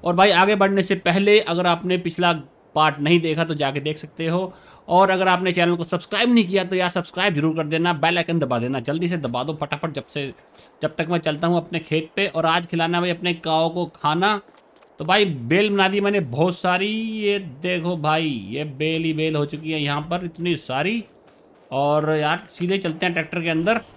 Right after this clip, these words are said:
तो भाई मैंने ना क्या करा था कि हे बना के और उसकी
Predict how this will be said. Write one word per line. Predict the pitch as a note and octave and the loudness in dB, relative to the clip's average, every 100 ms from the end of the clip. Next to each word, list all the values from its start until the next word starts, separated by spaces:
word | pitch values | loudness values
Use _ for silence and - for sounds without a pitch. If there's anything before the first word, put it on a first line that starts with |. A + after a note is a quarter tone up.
| - - - | -20 -20 -6
तो | D#3+ E3 | -4 -2
भाई | D#3 G3+ | 0 0
मैंने | G3+ F#3+ G#3 | 0 0 0
ना | A3 | -2
क्या | F#3+ F3+ | 0 0
करा | F3+ F3 | 0 -2
था | F3 G3 | -2 -2
कि | G3 G#3 G3+ G3+ G#3 G3 - - - | -2 -4 -4 -4 -8 -12 -20 -20 -4
हे | D3+ F#3 G3 | 0 2 2
बना | F3 D3+ D#3 | 2 0 0
के | D#3 F3+ F3+ | 0 -2 -2
और | D#3 | -4
उसकी | - E3 F3 F3+ | -6 -4 -4 -4